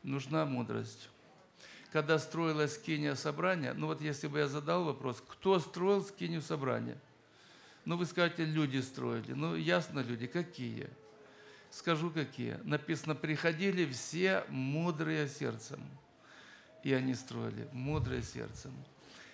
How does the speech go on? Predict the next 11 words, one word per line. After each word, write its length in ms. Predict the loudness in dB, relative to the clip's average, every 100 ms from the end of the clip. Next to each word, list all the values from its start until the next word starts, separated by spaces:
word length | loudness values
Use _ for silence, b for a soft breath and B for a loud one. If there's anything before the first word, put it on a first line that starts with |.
| B -4
И 100 | -2
поэтому, 480 | 2 0 0 -2 -2
братья 400 | 2 2 2 -2
и 40 |
сестры, 500 | -4 -4 -6 -8 -12 -12 -18 B B B B
говоря 420 | 2 4 6 6 6
о 80 | 6
нашей 380 | 4 2 0 -2
жизни 420 | 0 0 0 0
духовной 800 | -2 -2 -2 -2 0 -2 -2 -4 -10 -18 -18 -18 -12 -4
и 380 | -2 0 -2